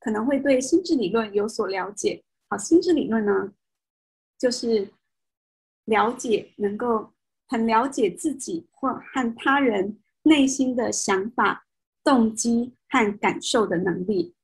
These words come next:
好，我们以这张图来讲，这个，呃，哆啦 A 梦，好，哆啦 A 梦，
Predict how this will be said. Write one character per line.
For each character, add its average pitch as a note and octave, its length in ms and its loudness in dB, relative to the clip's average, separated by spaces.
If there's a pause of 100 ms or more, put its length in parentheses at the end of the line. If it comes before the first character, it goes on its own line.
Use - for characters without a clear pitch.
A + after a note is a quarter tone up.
好， - 220 -2 (160)
我 A#3 80 0
们 C4 100 8
以 A#3 60 6
这 D#4+ 100 2
张 D#4 300 0
图 G3 280 -2 (380)
来 G3+ 140 2
讲， - 300 -2 (960)
这 B3 100 0
个， G#3 360 2 (580)
呃， G3+ 440 0 (1300)
哆 E4+ 140 6
啦 F4+ 140 6
A G4 80 2
梦， F#4 280 2 (120)
好， - 180 -8
哆 D4+ 100 2
啦 D#4+ 180 6
A E4 100 10
梦， D#4 320 4